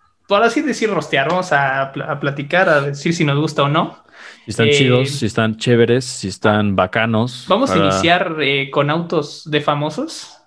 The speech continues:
Speaker 1: ¿no? El, nuestro plan es que si nos estás escuchando y tienes tu auto, conoces un auto que digas, "Ah, este, este, este lo voy a mandar", ¿no? Si tienes tu Suru tuneado
Speaker 2: Sí, lo que
Speaker 1: mamalón,
Speaker 2: sea, lo
Speaker 1: tu
Speaker 2: que sea.
Speaker 1: mamalón, tu camión, tu micro
Speaker 2: La
Speaker 1: ahí
Speaker 2: mamalona,
Speaker 1: tuneado,
Speaker 2: ajá.
Speaker 1: ajá, también mándenosla, vamos a decir,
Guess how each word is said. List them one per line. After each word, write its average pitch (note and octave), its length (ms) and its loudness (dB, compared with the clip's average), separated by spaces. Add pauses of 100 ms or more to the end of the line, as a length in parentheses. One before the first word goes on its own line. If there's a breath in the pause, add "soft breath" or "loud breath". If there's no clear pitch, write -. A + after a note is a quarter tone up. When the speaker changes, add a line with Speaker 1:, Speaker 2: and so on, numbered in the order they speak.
(120)
Speaker 1:
¿no? F#3 280 2
El, - 320 -10
nuestro D#3 320 -2
plan E3+ 160 0
es E3+ 80 -4
que D3+ 100 -8
si C#3+ 120 -6
nos D3 160 -6
estás F3 140 -2
escuchando D#3+ 520 -2
y C3+ 100 -4
tienes C#3+ 280 -6
tu C#3 80 -6
auto, D3 400 -4
conoces C3+ 320 -8
un C#3+ 100 -2
auto C3+ 260 -4
que C#3+ 80 -10
digas, C#3+ 280 -6
"Ah, C#3+ 60 -2
este, D#3+ 360 -10 (320 soft breath)
este, C#3+ 640 0
este E3 220 -2
lo D3 100 2
voy D#3+ 120 4
a E3+ 40 2
mandar", D3 360 0
¿no? D#3 140 -4
Si D#3 140 -12
tienes F3 180 0
tu C#3+ 100 -8
Suru D#3+ 300 4
tuneado C#3 760 -2
Speaker 2:
Sí, - 60 -20 (260 soft breath)
lo C3+ 140 0
que A2+ 60 -2
Speaker 1:
mamalón, C3+ 300 2
Speaker 2:
sea, C3 300 4
lo F#2 160 -4
Speaker 1:
tu - 60 -8
Speaker 2:
que E3+ 60 6
sea. E3 60 8
Speaker 1:
mamalón, E3+ 600 4
tu C#3+ 100 -2
camión, D3+ 380 2
tu D3+ 120 2
micro E3 360 2
Speaker 2:
La D3+ 60 6
Speaker 1:
ahí D3+ 40 4
Speaker 2:
mamalona, A2 240 2
Speaker 1:
tuneado, D3+ 340 4
Speaker 2:
ajá. G3+ 400 -4
Speaker 1:
ajá, E3 320 -2
también D#3+ 240 2
mándenosla, F3+ 560 0
vamos E3 240 0
a - 60 -4
decir, D#3 260 -2